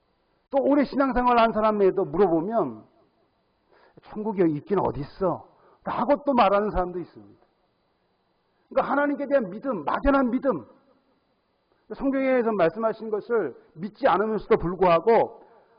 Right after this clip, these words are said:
하나님께 예배하기 위하여 교회를 나오는 거예요. 그런 사람이 어떻게 하나님께 진정한 참된 예배를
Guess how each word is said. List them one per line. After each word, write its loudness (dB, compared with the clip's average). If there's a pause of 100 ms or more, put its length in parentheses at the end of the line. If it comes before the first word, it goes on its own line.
하나님께 -2
예배하기 2
위하여 6
교회를 0
나오는 0
거예요. -4 (2500)
그런 4
사람이 6
어떻게 0
하나님께 -2
진정한 0
참된 -4
예배를 0